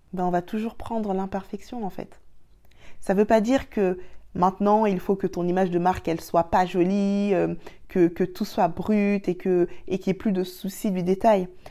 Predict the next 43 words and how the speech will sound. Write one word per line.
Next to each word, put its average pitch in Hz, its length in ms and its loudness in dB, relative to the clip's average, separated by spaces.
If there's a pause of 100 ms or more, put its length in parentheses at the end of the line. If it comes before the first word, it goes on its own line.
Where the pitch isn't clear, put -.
(120)
Mais 180 60 -4
ça 190 160 0
veut 175 100 0
simplement 226 600 -2
dire 226 340 -2
que 175 240 0 (340)
ne 202 200 4
te 226 140 0
cache 254 360 0
pas 254 160 2
derrière 202 380 0
cette 175 200 -6
recherche 196 380 -4
de 190 80 -4
perfection, 180 580 -6 (320)
parce 208 180 -4
qu'au 233 120 -2
final, 226 360 0
ce - 100 -14
que - 80 -2
va 175 140 2
rechercher 190 440 -4
ton 170 140 -6
client, 175 360 -2 (220)
ça 185 160 0
va 165 100 4
être - 280 -2
ton 180 220 -2
authenticité. 180 720 -2 (300)
Et 190 80 2
ça, 233 180 0
on 220 80 2
le 196 120 4
voit 185 340 4 (300)
avec 170 300 2
les 165 120 2
marques, 214 380 -2 (200)
on 180 80 0
le 185 100 4
voit 185 200 4
avec 170 220 -2
les 160 160 0
influenceurs. 190 680 0